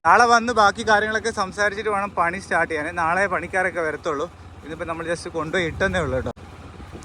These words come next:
അപ്പൊ അതിന്റെ ഇടയിൽ ചെറിയ രീതിയിൽ ഞാൻ വർക്ക്ഷോപ്പിലെ വീഡിയോസൊക്കെ കാണിക്കാം.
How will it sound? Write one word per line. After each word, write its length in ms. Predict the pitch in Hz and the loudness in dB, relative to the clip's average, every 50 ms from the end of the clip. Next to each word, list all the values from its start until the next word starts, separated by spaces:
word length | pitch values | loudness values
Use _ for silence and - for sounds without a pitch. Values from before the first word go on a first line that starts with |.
| - - - - - - | -18 -18 -18 -18 -16 -12
അപ്പൊ 160 | 110 - 147 | 0 2 4
അതിന്റെ 220 | 143 147 156 170 | 4 4 4 4
ഇടയിൽ 320 | 165 156 147 175 190 202 202 | 4 6 6 4 2 2 0
ചെറിയ 420 | 196 - 185 175 190 208 214 208 170 170 196 208 208 | 2 0 2 4 6 6 4 4 4 0 -2 -2 0
രീതിയിൽ 340 | 196 202 202 196 202 202 202 | 0 0 0 0 2 2 4
ഞാൻ 160 | 190 196 190 | 2 4 4
വർക്ക്ഷോപ്പിലെ 440 | 190 185 - 196 196 185 190 190 202 | 2 0 0 -2 -4 -4 0 0 0
വീഡിയോസൊക്കെ 480 | 190 185 180 180 190 180 190 175 196 | 0 2 0 0 0 -2 -2 -2 -2
കാണിക്കാം. 440 | 190 170 160 160 170 151 156 160 - | 0 0 0 0 0 0 -2 -2 -2